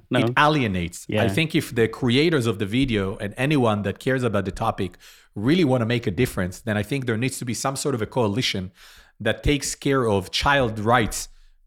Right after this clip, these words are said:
Speaker 2: when it comes to being a creator in digi-, in the internet. And what does that mean? And how do we work across the board with countries and governments? This is a much bigger issue than just Roblox. The world has two point five billion people under eighteen,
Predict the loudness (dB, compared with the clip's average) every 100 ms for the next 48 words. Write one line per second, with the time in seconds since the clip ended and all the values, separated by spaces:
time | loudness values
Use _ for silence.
0 | -4 0 0 0 -2 -2 -2 -4 0 0
1 | 0 -2 -4 -2 2 4 4 0 -2 -8
2 | _ -2 -2 -4 -2 0 2 0 -2 0
3 | 0 0 -4 -6 -8 -10 -8 -4 -2 0
4 | 0 0 0 0 -2 -2 -4 -14 -20 _
5 | -4 0 2 2 2 0 -2 -4 0 0
6 | 0 -4 -2 -2 -4 -6 -4 -2 -4 -6
7 | -6 -4 0 0 0 -4 -8 -18 -8 -2
8 | 0 2 2 4 4 2 2 4 4 4
9 | 2 0 0 0 4 4 2 -2 -10 _
10 | _ _ _ 2 4 4 4 2 4 2
11 | 2 -2 2 0 4 4 4 2 2 2
12 | 0 0 2 2 2 2 2 0 -4 -4